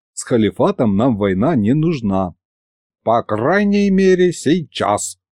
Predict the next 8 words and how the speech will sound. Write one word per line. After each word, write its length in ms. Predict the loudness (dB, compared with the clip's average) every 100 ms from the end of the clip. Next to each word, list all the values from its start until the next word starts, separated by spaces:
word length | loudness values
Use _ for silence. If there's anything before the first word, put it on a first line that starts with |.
| _
захекал 600 | -4 -2 0 0 2 2
Михалыч. 640 | 2 0 -2 -4 -4 -8 -16 _ _ _ _ _ _ 0
«Пусть 360 | 4 4 2
Василий 560 | 0 0 2 2 4 4
начинает 640 | 2 0 2 2 2 0
переговоры 560 | 0 0 2 2 2 2
с 80 | 0
арабами, 640 | 2 2 0 -4 -8 -12